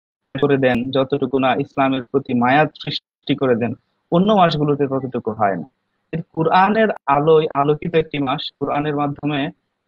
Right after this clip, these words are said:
হেদায়েতের একটি মাস। এজন্য আল্লাহ তাআলা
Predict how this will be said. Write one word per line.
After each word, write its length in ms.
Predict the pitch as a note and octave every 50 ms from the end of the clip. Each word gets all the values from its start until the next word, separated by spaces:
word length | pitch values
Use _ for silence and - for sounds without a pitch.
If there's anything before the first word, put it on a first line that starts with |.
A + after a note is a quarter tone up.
| - D3+
হেদায়েতের 440 | D3 C#3+ D#3+ D#3 D3+ D3 - C3
একটি 200 | C3 B2 - -
মাস। 340 | A2 G2 E2+ _ - - - _ _ _ _ _ _ _ _
এজন্য 260 | C#3+ C#3+ D#3 D#3+ E3
আল্লাহ 220 | D#3 D3+ D3+ D3+ D3+
তাআলা 200 | - D3 C#3+